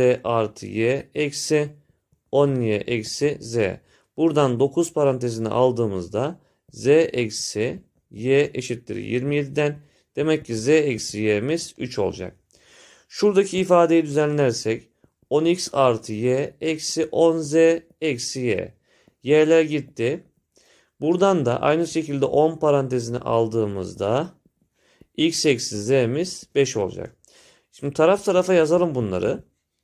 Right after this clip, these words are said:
Taraf tarafa yazdığımızda ve topladığımızda X eksi Y sekiz olmuş olacak. Şimdi ben X'e dokuz, Y'ye bir verdiğimde şu şekilde sağlaması gerekiyor.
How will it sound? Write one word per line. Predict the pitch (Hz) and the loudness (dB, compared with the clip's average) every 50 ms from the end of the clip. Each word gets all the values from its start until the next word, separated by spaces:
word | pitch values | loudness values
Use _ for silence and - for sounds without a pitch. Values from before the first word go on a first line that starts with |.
| _ _ _ _ _ _ _ _ | _ _ _ _ _ _ _ _
Taraf | _ - 135 160 180 180 - | _ 0 2 2 2 2 0
tarafa | 175 160 175 165 175 | 0 0 2 2 4
yazdığımızda | 170 160 151 147 143 127 135 143 135 123 117 107 95 92 98 107 131 - - _ _ _ _ _ _ _ _ _ _ _ _ _ _ _ _ _ _ _ _ _ _ _ _ - | 4 4 4 4 2 2 2 2 2 2 0 -4 -4 -4 -4 -4 -4 -6 -10 _ _ _ _ _ _ _ _ _ _ _ _ _ _ _ _ _ _ _ _ _ _ _ _ 0
ve | 147 151 | 0 2
topladığımızda | - 147 131 131 131 139 143 131 135 135 127 120 110 95 92 90 113 131 170 - _ _ _ _ _ _ _ _ _ _ _ | 4 2 2 4 4 2 4 6 4 2 4 2 -2 -2 -2 -2 -2 -2 -2 -4 _ _ _ _ _ _ _ _ _ _ _
X | 143 170 170 - - - | -6 -6 -6 -6 -4 -2
eksi | 156 143 120 123 - - 104 | 0 0 0 -4 -8 -8 -6
Y | 101 113 135 143 147 160 185 - - _ _ _ _ _ _ _ | -2 2 2 4 4 2 0 -4 -10 _ _ _ _ _ _ _
sekiz | _ - 170 165 156 151 135 | _ -4 -4 -2 -2 0 2
olmuş | 127 110 95 95 92 - 95 | 2 2 2 -2 -6 -6 -6
olacak. | 95 - - - - - _ _ _ _ _ _ _ _ _ _ _ _ | -8 -8 -8 -14 -18 -18 _ _ _ _ _ _ _ _ _ _ _ _
Şimdi | - - 170 180 165 | -10 -4 -4 0 4
ben | 185 190 202 196 214 214 _ _ _ _ _ _ | 4 4 4 2 -2 -8 _ _ _ _ _ _
X'e | - 160 160 160 - - - 196 190 - - | -8 -8 -8 -6 -8 0 0 0 0 2 0
dokuz, | 165 156 160 - 180 180 185 180 - - _ _ _ _ _ _ _ - | 0 -2 2 2 2 2 2 0 -6 -16 _ _ _ _ _ _ _ -16
Y'ye | - 113 131 147 151 151 160 170 160 147 | -8 -2 0 2 2 4 2 2 0 2
bir | 165 180 175 160 151 | 2 2 2 4 4
verdiğimde | 147 127 113 104 - 104 101 104 98 107 143 185 - - _ - - - - - _ | 4 4 4 2 0 -6 -8 -6 -2 -2 -2 -2 -2 -6 _ -20 -20 -20 -20 -20 _
şu | - - - 190 | -20 -18 -14 -6
şekilde | - - - 165 - 143 147 160 185 | -2 -2 -2 -2 -2 -2 0 0 0
sağlaması | - - 165 151 151 151 147 156 151 - 151 | 0 2 4 4 4 4 2 2 0 -2 -2
gerekiyor. | 131 127 110 104 - - - 98 104 131 147 | 0 0 0 0 -2 -6 -8 -4 -4 -4 -4